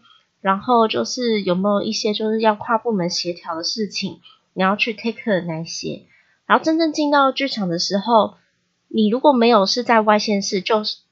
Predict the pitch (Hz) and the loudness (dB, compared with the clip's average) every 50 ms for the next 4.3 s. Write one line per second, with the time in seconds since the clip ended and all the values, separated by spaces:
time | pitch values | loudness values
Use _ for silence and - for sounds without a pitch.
0 | _ _ _ _ _ - 202 190 170 - 302 277 254 - - 185 202 - 269 247 | _ _ _ _ _ -6 -6 -4 2 4 4 4 4 2 -4 -6 -2 0 0 2
1 | 226 208 175 - - - 226 208 202 190 - 226 208 190 175 170 165 - - _ | 2 2 2 0 -2 -2 -2 -2 -2 0 2 2 2 2 2 0 -2 -6 -10 _
2 | - - - 240 214 214 214 - - 180 156 175 - - 240 208 175 - 190 - | -6 -2 0 2 2 2 0 -2 -2 -2 -2 -2 -2 0 2 2 2 0 -4 -4
3 | - 220 208 190 190 - 226 202 202 - - 202 175 175 170 175 175 165 165 - | -4 -2 -2 -2 -2 -4 -4 -4 -4 -6 -8 -6 -4 -4 0 0 0 0 0 -4
4 | - - - - - | -8 -12 -12 -12 -16